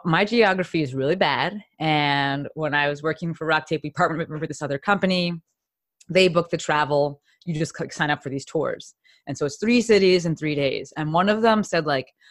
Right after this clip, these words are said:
I don't think it said Charleston. And so I was like, "Oh, cool. I'll go there." And then, like, they sent the flight information a few weeks later. And I was like, "What?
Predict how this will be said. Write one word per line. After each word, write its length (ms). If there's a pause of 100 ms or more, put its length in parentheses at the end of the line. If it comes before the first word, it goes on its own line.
(100)
I 60
don't 100
think 120
it 60
said 180
Charleston. 760 (320)
And 80
so 120
I 20
was 100
like, 220
"Oh, 300
cool. 600 (440)
I'll 100
go 180
there." 600 (100)
And 100
then, 360
like, 240
they 80
sent 180
the 80
flight 240
information 480
a 40
few 120
weeks 160
later. 180
And 80
I 40
was 100
like, 160
"What? 460